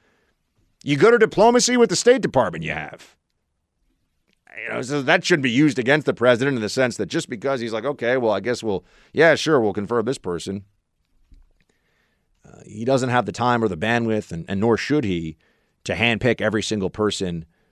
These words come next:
that he knows or has vetted, uh, beyond, beyond any doubt to be in these different posts. You gotta go with the people that are the government officials, the government servants who are working from within the bureaucracy. But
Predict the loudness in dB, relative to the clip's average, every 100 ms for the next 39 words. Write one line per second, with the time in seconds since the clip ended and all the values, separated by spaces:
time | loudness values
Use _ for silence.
0 | _ -8 -2 0 4 4 4 0 -4 -4
1 | -4 -2 0 4 2 0 -10 _ _ _
2 | _ -16 -16 -10 -4 -2 -2 -4 -4 2
3 | 4 4 4 2 2 4 4 2 -2 0
4 | 0 -2 -4 -6 0 0 0 -2 -2 -2
5 | 0 0 0 -2 _ -20 -6 -4 -2 0
6 | 0 -2 -6 _ _ _ _ _ _ _
7 | _ -12 -8 -2 0 0 -4 -6 -6 -6
8 | -10 -8 -6 -8 -8 -8 -8 -8 -8 -8
9 | -10 -12 -12 -10 -10 -10 -6 -6 -6 -12
10 | -14 -8